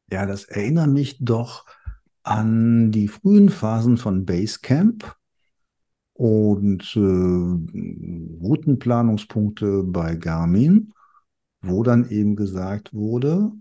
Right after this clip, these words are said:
nein, nicht gesagt wurde, wo die Funktionalität so lautet, ich habe ein Zwischenziel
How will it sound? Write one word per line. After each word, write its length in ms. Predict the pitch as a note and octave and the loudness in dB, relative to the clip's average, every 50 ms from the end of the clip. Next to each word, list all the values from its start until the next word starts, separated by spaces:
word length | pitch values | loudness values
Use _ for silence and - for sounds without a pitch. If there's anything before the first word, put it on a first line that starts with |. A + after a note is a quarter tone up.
| - _ | -12 _
nein, 240 | - F#2+ F2+ E2 D#2+ | -8 -6 -6 -4 -6
nicht 160 | F#2+ G#2 - | -6 -8 -8
gesagt 460 | - F#2+ E2+ E2+ D2+ D#2+ E2+ - - | -10 -10 -8 -6 -8 -8 -10 -10 -8
wurde, 340 | F#2+ G#2 G#2+ A2 A2 A2+ G#2+ | -6 -4 -2 -2 -4 -4 -6
wo 80 | G2+ G2+ | -6 -6
die 140 | F#2 F2 | -6 -8
Funktionalität 800 | F2 - - G#2 G2+ - - G2 F2 F2+ F2 - - G#2+ A2 A2 | -8 -6 -4 -6 -4 -4 -4 -4 -4 -4 -4 -6 -4 -4 -4 -4
so 160 | - - F#2 F2 | -4 -4 -4 -4
lautet, 600 | E2+ F2 E2+ F2+ F2+ - C#3+ E3 E3 - - - _ _ _ _ _ _ _ _ _ _ _ _ _ _ _ _ _ _ _ _ _ _ _ _ _ _ _ _ _ | -2 -4 -4 -4 -2 -2 -2 -2 -2 -4 -12 -20 _ _ _ _ _ _ _ _ _ _ _ _ _ _ _ _ _ _ _ _ _ _ _ _ _ _ _ _ _
ich 180 | G#2+ G#2 G2+ - | -4 -4 -2 0
habe 280 | A2 A2+ G#2+ G#2+ G#2 | 0 2 2 0 0
ein 180 | G2+ G2 G2 F#2 | 0 -2 -4 -6
Zwischenziel 920 | - - G2 F2+ - - A2+ G#2 - - - B2+ C3+ C#3+ D3 F3+ G3+ - | -6 -6 -6 -6 -6 -6 -8 -8 -6 -6 -4 -2 0 0 -2 -2 -4 -8